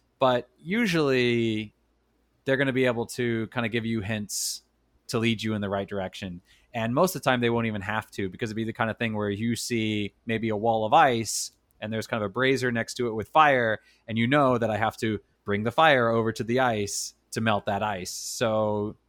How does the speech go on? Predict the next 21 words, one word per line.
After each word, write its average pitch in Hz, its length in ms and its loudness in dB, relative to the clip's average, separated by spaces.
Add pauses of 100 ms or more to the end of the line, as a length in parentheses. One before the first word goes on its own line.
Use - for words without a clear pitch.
(340)
it's 139 200 -6
gonna 170 220 -2
be 147 120 0
pretty 147 240 0
obvious 123 380 2
that 117 100 -2
I 107 60 0
use 110 260 -2
either 107 180 -2
this 165 220 0
skill 127 540 -2 (320)
or 107 580 4 (320)
I 131 100 2
don't 139 160 2
have 123 140 0
a 117 60 -4
skill 123 240 -2
that's 107 140 -6
gonna 120 160 -4
do 123 140 -2
this. 107 280 -4